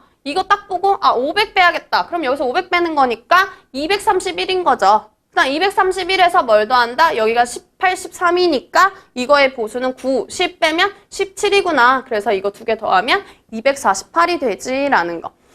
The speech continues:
그래서 이렇게 좀 이게 익숙해지면, 보수를 찾는 게 익-, 익숙-,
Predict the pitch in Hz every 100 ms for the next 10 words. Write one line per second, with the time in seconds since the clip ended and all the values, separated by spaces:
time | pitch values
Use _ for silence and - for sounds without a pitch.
0 | - - 269 247 339 349 339 247 247 240
1 | 330 247 _ - 269 392 269 - 285 -
2 | 302 202 185 - 269 294 370 370 370 370
3 | 359 359 - 226 - 220 240 -